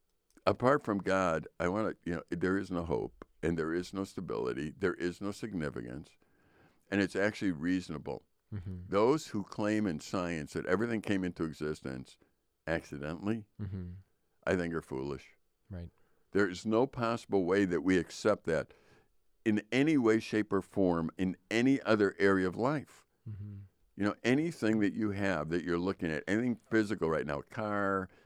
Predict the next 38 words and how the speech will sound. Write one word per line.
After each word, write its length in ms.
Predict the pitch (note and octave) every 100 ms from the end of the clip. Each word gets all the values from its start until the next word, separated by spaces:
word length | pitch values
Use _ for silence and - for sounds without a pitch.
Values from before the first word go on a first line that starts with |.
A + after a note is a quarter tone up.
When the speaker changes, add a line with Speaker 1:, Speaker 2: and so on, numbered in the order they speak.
| _
Speaker 1:
maybe 180 | F2 F#2+
you're 100 | E2
driving 420 | F2 F#2 F#2 F2+
in 100 | F2+
a 40 |
car 560 | E2+ F#2+ F2+ E2+ E2+ D#2+
or 180 | - D#2
you're 240 | C2 C2+
in 220 | - D#2 F2
a 60 |
home, 560 | D#2 F2 E2 D#2+ D#2+ C#2+
or 140 | B1 _ _ _ _ _
anything 560 | B2 D#3 F3+ - C3+ A#2+
that 140 | G2+
you 160 | G#2+ G#2+
look 320 | G2+ A#2+ -
at 180 | F2 D#2
right 260 | D#2 E2 -
now 420 | D2+ C#2+ C#2+ E2+ _ _ _ _ _ _ _ _
had 480 | A#2+ B2 A#2+ A#2+ C3 _
somebody 720 | - - C3 D3 A#2 G2+ F#2+
think 320 | - C3 B2
of 100 | G2+
it, 140 | G2+ -
design 420 | G2+ F#2+ G#2 G#2+
it, 120 | G2 -
make 300 | F2+ G2 G#2+
it. 140 | B1 - _ _ _ -
Speaker 2:
Yeah. 200 | G2+ F#2 _ _ _ _ _ _ _
Speaker 1:
And 280 | G2 E2 - _ _ _ _ _ _ _ _
it 140 | F#2+
doesn't 320 | - C3+ C3+ B2
matter 220 | C3+ A#2+
what 300 | A2 F#3 -
you 40 | E2
wanna 200 | D#2 C#2
point 340 | E2+ D2 C#2+
to. 240 | - B1+